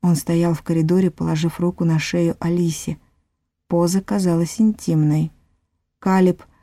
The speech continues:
помог мне подняться и держал под руку, словно опасался, что я могу упасть. "Подождите. Там!" — я указала на стену. "Там они кого-то еще держат". Мы вышли из камеры, прошли вперед,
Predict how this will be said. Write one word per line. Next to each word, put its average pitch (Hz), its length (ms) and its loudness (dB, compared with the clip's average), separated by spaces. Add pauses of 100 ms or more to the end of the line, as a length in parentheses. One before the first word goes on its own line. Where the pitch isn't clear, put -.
(100)
помог 185 340 2
мне 185 140 4
подняться 185 680 0
и - 180 -4
держал 185 380 0
под 226 240 2
руку, 165 220 -2
словно 175 340 0
опасался, 185 600 -2
что - 180 -6
я 175 60 0
могу 175 280 0
упасть. 175 520 -6 (680)
"Подождите. 180 720 -2 (480)
Там!" — 170 400 4 (440)
я 180 220 2
указала 175 380 0
на 175 160 2
стену. 156 420 0 (580)
"Там 214 220 4
они 220 160 8
кого-то 214 360 4
еще 220 340 4
держат". 156 480 0 (680)
Мы 190 220 6
вышли 185 300 0
из 180 140 -2
камеры, 208 400 2
прошли 175 340 -4
вперед, 208 480 2